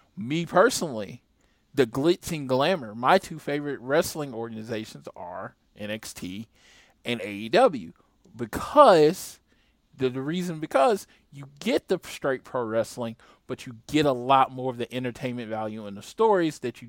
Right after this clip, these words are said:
don't get within New Japan. And of course, people say, "Well, New Japan, their stories are subtle." I don't want to be,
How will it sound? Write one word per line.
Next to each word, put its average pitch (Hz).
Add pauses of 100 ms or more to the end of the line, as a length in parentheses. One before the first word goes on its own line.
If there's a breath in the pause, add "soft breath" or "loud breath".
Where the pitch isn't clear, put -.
don't 135
get 117
within 110
New 113
Japan. 127 (300 loud breath)
And 135
of 120
course, 170
people 131
say, 117 (260 soft breath)
"Well, 135
New 151
Japan, 160
their 135
stories 143
are 120
subtle." - (120)
I 135
don't 151
want 151
to -
be, 113